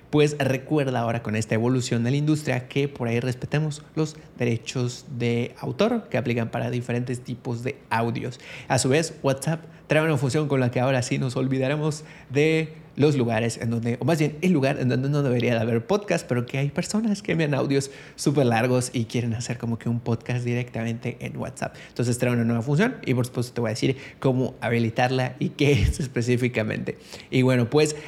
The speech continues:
resulta que YouTube trae una nueva actualización en sus políticas o en sus condiciones de servicio y resulta que ahora van a monetizar todo, todo, todo. Ahora inclusive van a monetizar hasta pequeños creadores, pero con la mala noticia de que no les van a dar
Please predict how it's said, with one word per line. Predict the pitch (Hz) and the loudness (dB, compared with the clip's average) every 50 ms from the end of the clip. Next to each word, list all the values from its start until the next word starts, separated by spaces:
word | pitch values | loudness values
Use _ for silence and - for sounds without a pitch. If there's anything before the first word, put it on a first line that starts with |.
| - - | -6 -2
resulta | 135 139 120 165 156 151 151 | 0 2 2 4 4 2 2
que | 143 139 | 2 2
YouTube | 135 147 139 139 151 147 151 - | 2 2 4 2 2 0 0 0
trae | - 127 127 | 0 0 2
una | 135 135 123 | 2 2 2
nueva | 120 123 120 120 | 2 2 2 2
actualización | 120 117 - - 117 123 131 127 143 135 135 143 135 139 - | 0 0 0 0 0 0 2 2 0 0 0 -2 -2 -4 -4
en | - - - 123 131 | -4 -4 -4 -4 -6
sus | 120 - 127 123 127 127 123 - | -6 -6 -4 -4 -2 -4 -4 -8
políticas | - - - 117 127 160 160 160 160 160 156 | -8 -4 0 0 2 2 2 0 0 0 -2
o | 151 120 | -2 -2
en | 113 | -2
sus | 113 117 - | -4 -4 -4
condiciones | - 123 117 117 117 - 139 135 135 123 120 | -4 -2 0 0 0 0 0 0 0 0 0
de | 117 | 0
servicio | 113 127 127 143 208 240 233 233 226 226 - - - - - - | 0 0 2 2 2 0 0 0 -2 -2 -2 -6 -14 -20 -6 0
y | 175 180 | 2 2
resulta | 180 151 165 165 160 151 - | 2 2 2 2 0 0 2
que | 151 | 2
ahora | 131 131 127 | 2 2 2
van | 123 123 117 | 2 2 2
a | 117 | 0
monetizar | 117 117 120 123 127 127 123 127 117 - 123 123 139 - - - - - - - - - | 0 0 0 0 0 -2 -2 -4 -2 -2 -2 -2 -2 -6 -12 -18 -20 -20 -20 -20 -10 -4
todo, | - 143 135 143 135 135 139 143 - - - - | -2 0 0 0 0 0 0 -2 -2 -6 -8 -4
todo, | - 113 107 117 123 90 | -2 -2 0 0 -2 -4
todo. | - - - - 113 117 - 95 - - | -6 -6 -6 -4 -4 -4 -6 -10 -12 -8
Ahora | - 120 120 127 139 143 | -4 -2 0 2 2 2
inclusive | 147 143 120 127 123 120 131 143 143 147 | 2 0 0 0 -2 0 2 2 2 2
van | 127 127 131 | 2 0 0
a | 127 | -2
monetizar | 123 120 120 120 - 127 123 - 160 156 | -2 0 0 -2 -2 -4 -2 0 0 0
hasta | - - - - - 123 123 - | 0 0 -4 -4 -4 -6 -6 -4
pequeños | - 120 123 127 131 135 123 120 | -6 -4 -2 -2 0 0 -2 -2
creadores, | 123 143 135 139 156 214 247 269 131 117 - - - | 0 2 4 4 4 4 4 2 2 0 -4 -2 0
pero | 143 143 156 160 165 160 160 - - - - - | 2 2 4 2 0 -2 -4 -6 -12 -16 -16 -14
con | - 127 117 | -12 -8 -6
la | 110 | -4
mala | 110 110 117 117 | -2 0 0 0
noticia | 113 113 113 - 135 131 135 123 123 - - - | 0 0 -2 -2 -2 0 0 -2 -2 -6 -10 -8
de | 120 120 117 113 117 123 - - - - - | -4 -2 -2 -2 -2 -6 -10 -16 -20 -14 -10
que | 120 113 | -10 -8
no | 110 110 | -6 -6
les | 110 - 117 - | -6 -8 -8 -8
van | 117 - 110 - | -10 -10 -12 -12
a | - - | -14 -12
dar | 117 117 117 120 135 | -8 -6 -6 -6 -8